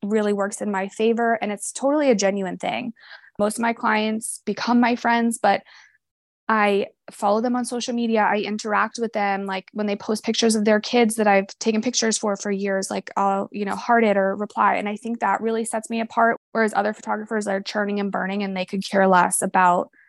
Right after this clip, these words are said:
their clients' kids', you know, birthday party or concert or whatever. And another thing I think is really big. So in Tampa, there's a couple locations and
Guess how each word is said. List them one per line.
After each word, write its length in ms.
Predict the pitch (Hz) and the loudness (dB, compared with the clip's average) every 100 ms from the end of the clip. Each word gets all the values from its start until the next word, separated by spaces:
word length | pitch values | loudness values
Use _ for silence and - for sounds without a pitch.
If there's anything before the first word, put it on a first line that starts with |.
| _ | _
their 160 | 214 196 | -4 -2
clients' 640 | - 190 - - - - - | 0 0 0 -2 -2 -2 -4
kids', 500 | 226 202 - - - _ _ _ | -4 0 0 -2 -8 _ _ _
you 120 | 214 | -2
know, 240 | 196 185 208 | -2 -2 -2
birthday 220 | 247 240 214 | -2 0 0
party 260 | 196 190 | 0 0
or 80 | 190 | 0
concert 440 | - 220 220 190 | 0 -2 0 -2
or 140 | 190 190 | -2 -2
whatever. 480 | 196 - - - - - - - _ _ _ - | 0 0 -2 -4 -6 -16 -20 -20 _ _ _ 2
And 160 | 233 | 4
another 440 | 240 226 202 220 247 | 4 4 4 2 0
thing 380 | 240 220 220 220 | -2 -2 -2 -4
I 100 | 208 | -4
think 240 | 202 208 - | -4 -8 -6
is 120 | 208 | -6
really 380 | 202 220 254 247 | 2 6 8 6
big. 360 | 190 185 185 - _ _ | 6 4 0 -6 _ _
So 240 | - 233 214 | 0 4 4
in 120 | 208 | 2
Tampa, 460 | - 269 262 320 311 | 2 2 4 4 4
there's 200 | 226 202 | 2 0
a 60 | |
couple 520 | - - 214 240 262 | -6 -8 -2 0 2
locations 880 | 254 233 - 175 - - - 208 226 - - - - _ - | 2 -2 -2 -8 -6 -6 -4 -6 -8 -12 -20 -20 -20 _ 4
and 340 | 214 208 208 | 6 6 4